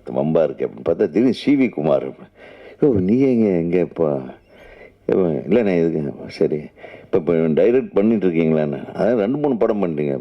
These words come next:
"மெம்பர் ஆகாமே பண்ணிட்டு இருக்கேன், மரியாதையா மெம்பர் ஆயிடு" அப்படின்னு. எனக்கு வந்தாவே இதே டென்ஷனா இருக்கு எனக்கு.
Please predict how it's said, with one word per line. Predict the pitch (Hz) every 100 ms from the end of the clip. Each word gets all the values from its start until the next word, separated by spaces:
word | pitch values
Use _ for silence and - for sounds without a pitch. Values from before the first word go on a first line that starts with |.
| 76
"மெம்பர் | 92 117 120
ஆகாமே | 107 98 98 98 92
பண்ணிட்டு | 90 90 78
இருக்கேன், | 80 117 90
மரியாதையா | 82 92 90 90 82
மெம்பர் | 82 80
ஆயிடு" | 71 62
அப்படின்னு. | 57 57 - - - - - -
எனக்கு | 95 110 95 113
வந்தாவே | 143 147 139
இதே | 147 107 143 156
டென்ஷனா | 120 117 107 101 73
இருக்கு | -
எனக்கு. | 67 65